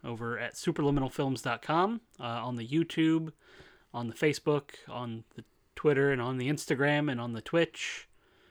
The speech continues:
And we're, we're other places, maybe.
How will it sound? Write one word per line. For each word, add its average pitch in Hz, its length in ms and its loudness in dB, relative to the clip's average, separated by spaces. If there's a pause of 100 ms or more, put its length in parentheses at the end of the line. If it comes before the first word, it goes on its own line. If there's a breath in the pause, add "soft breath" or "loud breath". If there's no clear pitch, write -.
(300 soft breath)
And 107 480 -8 (600)
we're, 185 380 4
we're 196 220 8
other 135 240 4 (160)
places, 127 560 -4
maybe. 131 460 -4